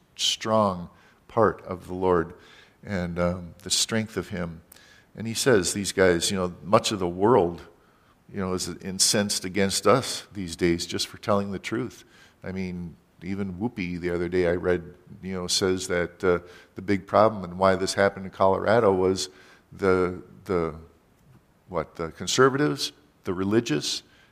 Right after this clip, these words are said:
and the Republicans. Okay, well, you know, whether or not we're Republicans or whether or not we're conservatives politically in America, the entire world of true believers are going to be telling the truth,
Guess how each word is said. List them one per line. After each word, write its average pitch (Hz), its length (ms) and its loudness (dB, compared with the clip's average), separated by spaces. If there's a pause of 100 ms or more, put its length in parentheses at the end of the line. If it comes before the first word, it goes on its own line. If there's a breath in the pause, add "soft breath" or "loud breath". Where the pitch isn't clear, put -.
(160)
and 92 360 -6 (140)
the - 80 -10
Republicans. - 720 -4 (560 loud breath)
Okay, 98 240 -6
well, 92 440 0
you 98 80 -10
know, 90 100 -8
whether 95 300 -2
or - 20 -2
not 98 220 0
we're 92 140 0
Republicans 98 640 2
or 90 80 -4
whether 95 200 4
or 95 40 0
not 92 160 0
we're 85 80 -10
conservatives 95 580 0
politically 101 480 2
in 85 80 -6
America, 95 500 0
the 95 220 -8
entire 113 440 0
world 101 640 2 (640 soft breath)
of 95 400 0 (240)
true 127 240 -4
believers 107 720 -4 (1000 soft breath)
are 98 140 0
going 104 320 0
to - 120 -10
be 101 120 -6
telling 98 340 -4
the 92 80 -10
truth, - 520 -8